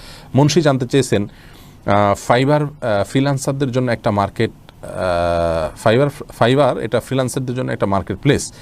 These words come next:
যেখান থেকে অধিকাংশ ফ্রিল্যান্সার ইনকাম করেন, কিন্তু সেই ফাইবার ইসরায়েল দ্বারায় পরিচালিত, এখন এখান থেকে ইনকাম করা কি হারাম হয়ে যাবে? না, এটি হারাম হবে না। আহ,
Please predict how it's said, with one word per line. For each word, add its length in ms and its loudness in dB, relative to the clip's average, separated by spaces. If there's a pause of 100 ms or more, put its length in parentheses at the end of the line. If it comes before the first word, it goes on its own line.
(320)
যেখান 260 4
থেকে 140 2
অধিকাংশ 360 2
ফ্রিল্যান্সার 460 0
ইনকাম 420 0
করেন, 240 2 (360)
কিন্তু 340 4
সেই 320 4
ফাইবার 500 4 (200)
ইসরায়েল 600 2
দ্বারায় 420 0
পরিচালিত, 880 0
এখন 300 -4
এখান 260 -4
থেকে 200 -6
ইনকাম 320 -2
করা 180 -2
কি 140 -6
হারাম 320 0
হয়ে 180 0
যাবে? 260 -2
না, 260 0
এটি 180 -4
হারাম 380 2
হবে 280 -4
না। 140 -2 (680)
আহ, 380 2